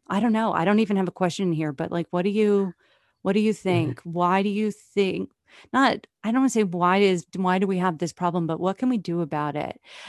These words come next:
Speaker 1: And, and I'm gonna even
Speaker 2: Mm.
Speaker 1: take it a step further with Coaching Hub, what you're describe-, what you, what I saw and what
Speaker 2: Mm.
Speaker 1: you described, it's very individual. And so
Speaker 2: Mm-hmm.
Speaker 1: I'm starting to think about the nature of working with peers and coaching a team,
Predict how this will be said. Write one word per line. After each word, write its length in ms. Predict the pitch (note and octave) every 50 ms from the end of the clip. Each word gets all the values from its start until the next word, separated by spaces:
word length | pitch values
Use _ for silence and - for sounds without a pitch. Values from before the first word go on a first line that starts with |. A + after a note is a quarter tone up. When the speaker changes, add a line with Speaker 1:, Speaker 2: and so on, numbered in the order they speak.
| G3 -
Speaker 1:
And, 200 | G#3 A3 A3 G#3+
and 200 | - G#3 G#3+ G#3+
I'm 140 | G#3+ A3+ A#3+
gonna 120 | C4+ C#4
even 200 | B3 A#3 G#3+ A#3
Speaker 2:
Mm. 40 | -
Speaker 1:
take 180 | - A3+ G#3+ A3
it 100 | G#3+ G3+
a 60 | F#3
step 180 | - - G3
further 320 | - - G3 G3+ G3 F#3+ F3+
with 200 | E3+ F3+ F#3 -
Coaching 380 | - G#3+ A3+ A#3 - B3+ B3 G#3+
Hub, 280 | F#3+ F#3+ F3+ E3 C#3
what 140 | F3 F#3 -
you're 160 | - G3 G3+
describe-, 520 | G3+ - G3+ G3 - - G3 F#3+ F#3+ F#3 F3+
what 140 | F#3 F3+ -
you, 100 | F#3+ G3 -
what 160 | G3+ G3 F#3
I 120 | F#3+ G#3 G#3+
saw 220 | - - A3 G3+
and 100 | F#3+ F3+ -
what 100 | - -
Speaker 2:
Mm. 40 |
Speaker 1:
you 100 | F#3+ G3
described, 600 | - F#3+ F3 - - - A#3 A#3 A#3+ A3 G3+ D#3+ - - - - - -
it's 180 | - G3 - -
very 380 | D#3+ G#3 A3 A3 A3+ A#3 A3+ -
individual. 880 | - G#3 G#3 G3+ G3 D#3+ F#3 F#3+ E3+ E3+ G3 E3+ E3 - - - F#3+ - - - - - - - - -
And 160 | - C#3 C3+
so 80 | - C3 B2
Speaker 2:
Mm-hmm. 100 | A#2+ A#2+
Speaker 1:
I'm 240 | - G3+ G#3+ A3+ A#3
starting 400 | - - A#3+ A#3 G#3+ A#3 A3+ G#3+
to 120 | - G#3+ G3+
think 200 | - G#3+ G3+ -
about 300 | G3+ F3 F#3+ F#3+ F#3 -
the 80 | F#3+
nature 480 | F#3 F#3 F#3+ F#3+ G3+ G3 - G#3 G3 -
of 380 | - F3+ F#3 F3+ D#3+ D3 - - - - F3
working 300 | G3+ G3 F#3 - G3+ F#3+
with 160 | F3+ E3+ _ -
peers 680 | - - A3 A#3 B3 G#3+ - - - - - - - _ - - - - _ _ - -
and 680 | G3 G3+ G3+ G3 G3 G3 F#3+ F#3+ F#3+ F#3 F3+ F3 -
coaching 480 | - - A3 A3 - - G#3+ G3 F3+
a 80 | E3+ D#3+ _ -
team, 560 | - - - C4+ B3 G#3+ F3 D#3+ D#3 D3+ D3